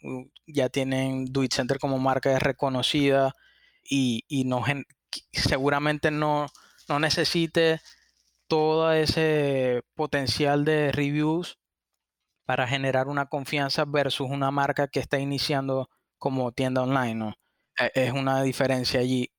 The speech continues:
Y seguramente esa pequeña marca que, que estás arrancando sí necesite todo el valor agregado, tanto de comentarios, de fotos y,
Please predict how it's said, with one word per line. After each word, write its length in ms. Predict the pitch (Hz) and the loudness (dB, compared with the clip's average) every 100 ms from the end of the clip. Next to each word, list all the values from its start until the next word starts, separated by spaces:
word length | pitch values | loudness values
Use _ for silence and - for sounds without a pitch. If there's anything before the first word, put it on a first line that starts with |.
| _ | _
Y 520 | 139 127 123 117 117 | -2 -2 0 -2 -2
seguramente 760 | - 135 123 127 139 139 143 143 | 0 0 0 0 0 0 2 2
esa 220 | 139 151 | 2 0
pequeña 440 | - 147 147 143 | 0 -2 0 2
marca 360 | 147 147 147 147 | 2 2 2 -2
que, 280 | 139 127 113 - | 0 -2 -2 -6
que 120 | - | -4
estás 420 | 143 - 127 127 - | -2 0 2 2 0
arrancando 720 | 143 139 139 156 143 143 143 _ _ _ | 0 -2 0 -2 0 -2 -4 _ _ _
sí 180 | - 147 | -6 -4
necesite 680 | 139 135 147 131 143 135 139 | 0 0 -2 -2 -4 -2 -2
todo 500 | - 135 131 131 131 | -2 -2 0 0 0
el 60 | 127 | 2
valor 320 | 131 131 131 | 2 2 2
agregado, 720 | 131 127 123 127 131 131 127 _ _ | 2 2 2 2 2 0 -4 _ _
tanto 280 | 120 117 123 | -2 -2 0
de 120 | 117 | 0
comentarios, 960 | - 117 117 113 156 160 151 151 147 139 | -2 -4 -2 0 2 2 2 2 0 0
de 140 | 135 | -2
fotos 760 | 120 160 156 147 151 147 143 - | 0 0 0 0 0 0 -4 -8
y, 340 | - 135 131 | -2 0 0